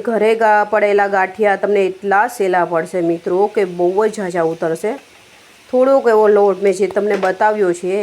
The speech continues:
એમાંથી ઓછામાં ઓછી છ વ્યક્તિ આરામથી ગાંઠિયા ખાઈ શકે છે. અંદાજિત કહું ને તો છસો થી સાતસો ગ્રામ જેટલા ગાંઠિયા ઉતરે છે. એટલે તમને અંદાજ આવી જશે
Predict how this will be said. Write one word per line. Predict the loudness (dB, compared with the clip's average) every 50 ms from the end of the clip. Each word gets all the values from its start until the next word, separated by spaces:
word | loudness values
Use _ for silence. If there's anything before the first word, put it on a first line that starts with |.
| -2
એમાંથી | -2 0 -2 -2 -4 -6 -6 -6 -4 -2 -2 -4 -4 -4
ઓછામાં | -4 -4 -4 -2 -2 -2 0 0 -2
ઓછી | -4 -4 -8
છ | -6 -2 0 0 2 2
વ્યક્તિ | 2 0 -2 -2 -4 -4 -2 -2 0
આરામથી | 0 0 0 0 0 -2 -2 -4 -2
ગાંઠિયા | -2 -2 -2 -2 -2 -4 -4 -2 -2
ખાઈ | -2 -4 -4
શકે | -4 -6 -8 -6 -6 -6 -4
છે. | -2 -4 -4 -4 -6 -14 -20 -20 -20 -20 -20 -20 -10 -4
અંદાજિત | -2 -2 0 0 2 2 0 0 -2 -4 -6 -6 -2 0 2 2 2 2 2 2 0 0 0
કહું | 0 2 2 4 2 2
ને | 2 0 -2 -2
તો | -2 -2 -4
છસો | -4 -4 -6 -8 -8 -8 -8 -6
થી | -6 -6
સાતસો | -4 -4 -4 -4 -4 -4 -2 0
ગ્રામ | 0 2 0 0
જેટલા | -2 -4 -4 -4 -4 -2
ગાંઠિયા | -2 -2 -4 -2 -2 -4 -4 -4 -4
ઉતરે | -6 -6 -4 -4
છે. | -4 -4 -6 -8
એટલે | -8 -8 -12 -20 -20 -20 -20 -20 -20 -20 -20 -20 -20 -20 -20 -20 -20 -20 -20 -20 -20 -20 -20 -18 -10 -8 -6 -2
તમને | 0 2 2 2
અંદાજ | 2 2 2 2 2 2
આવી | 2 0 0 -2 0 0
જશે | -2 -2 0 -2 -2